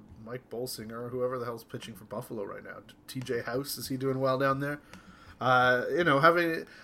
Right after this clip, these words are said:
the difference is slim, I think. Uh, I, I don't think, you know,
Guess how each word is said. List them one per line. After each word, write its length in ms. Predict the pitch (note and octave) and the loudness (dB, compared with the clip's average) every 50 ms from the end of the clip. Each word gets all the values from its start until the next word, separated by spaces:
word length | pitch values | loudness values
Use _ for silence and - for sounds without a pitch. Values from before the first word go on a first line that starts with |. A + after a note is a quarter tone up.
| - - _ | -20 -4 _
the 60 | F3 | 2
difference 300 | E3 G3 G3+ F#3+ F3+ C#3+ | 6 8 8 8 6 4
is 160 | D3+ C#3+ C3+ - | 2 2 2 2
slim, 380 | - G3 G3+ E3 A#2 G#2 G#2+ | 4 6 6 6 6 2 -2
I 120 | G#2 B2 A#2+ | -4 -4 -4
think. 380 | - B2 G#2+ G#2 A2 - - - _ - - - - _ - _ - | -4 -6 -8 -8 -10 -12 -18 -20 _ -20 -20 -20 -20 _ -20 _ -4
Uh, 500 | A2 A2+ A2+ A2+ A2 A2 - - B2 A#2+ - | -2 -2 -2 -2 -2 -4 -4 -4 -6 -2 0
I, 60 | D3 | 2
I 40 | D3+ | 2
don't 220 | E3 D#3+ D#3+ - | 2 2 2 2
think, 260 | E3+ D#3 D3+ C3 - | 2 2 2 2 -2
you 140 | C3+ C#3 C#3 | -4 -4 -2
know, 320 | C3 B2 A#2 A2+ A2 G#2+ | -2 -2 -4 -6 -10 -12